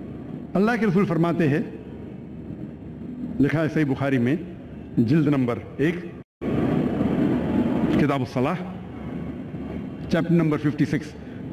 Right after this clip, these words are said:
छप्पन, हदीस number चार सौ उनतीस में अल्लाह के रसूल फरमाते हैं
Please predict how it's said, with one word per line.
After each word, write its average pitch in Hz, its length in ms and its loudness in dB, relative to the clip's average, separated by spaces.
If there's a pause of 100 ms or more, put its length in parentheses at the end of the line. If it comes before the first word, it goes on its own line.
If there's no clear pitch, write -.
छप्पन, - 360 0 (1400)
हदीस 170 320 2
number 151 280 0
चार 147 260 0
सौ 143 140 0
उनतीस 139 380 2
में 123 140 4 (880)
अल्लाह 170 180 4
के 170 80 0
रसूल 165 120 6
फरमाते 156 360 2
हैं 214 160 2